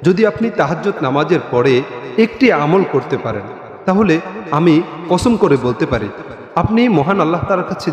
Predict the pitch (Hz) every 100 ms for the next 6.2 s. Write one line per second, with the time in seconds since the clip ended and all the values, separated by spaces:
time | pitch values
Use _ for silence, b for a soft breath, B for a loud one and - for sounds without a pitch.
0 | 127 202 220 175 - 226 240 170 - -
1 | - - 160 170 151 131 156 151 202 -
2 | 160 190 143 117 107 101 101 - - -
3 | - 190 233 190 165 202 196 147 143 -
4 | 185 151 123 - - 120 101 - - 123
5 | - - 151 190 214 208 156 147 - 180
6 | 180 160